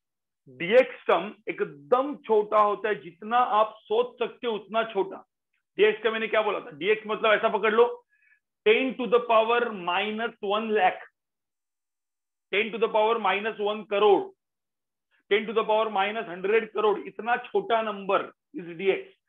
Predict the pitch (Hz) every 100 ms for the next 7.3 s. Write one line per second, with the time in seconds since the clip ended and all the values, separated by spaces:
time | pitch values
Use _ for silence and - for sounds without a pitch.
0 | _ _ _ _ - 233 254 - 196 -
1 | 240 247 208 208 226 214 214 214 226 220
2 | - 190 220 - 214 196 202 196 208 208
3 | 202 196 190 180 190 196 196 156 - _
4 | _ _ 196 196 226 208 185 175 226 226
5 | 220 247 - - 156 185 214 214 - 196
6 | 208 202 208 202 196 196 202 196 196 202
7 | 196 185